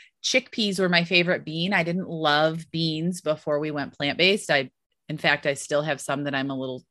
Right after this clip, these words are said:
s-, questionable on the texture. Um, but chickpeas were my favorite. So we ate a lot of chickpea meals, chickpea tacos,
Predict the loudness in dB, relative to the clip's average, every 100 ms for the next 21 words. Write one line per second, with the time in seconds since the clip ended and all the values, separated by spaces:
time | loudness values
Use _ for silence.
0 | -20 -18 -18 -20 _ -6 -4 -4 -6 -6
1 | -6 -8 -10 -10 -4 -4 -4 -12 -20 -20
2 | -20 _ 2 2 4 2 2 _ -8 -4
3 | -2 -2 -2 0 0 0 0 -2 0 -2
4 | -2 -4 -2 -2 2 2 2 -2 0 2
5 | 4 2 -2 -6 -6 -6 -4 -4 -6 -12
6 | -20 -20 _ -10 -10 -8 -6 -4 4 4
7 | 6 4 4 0 -4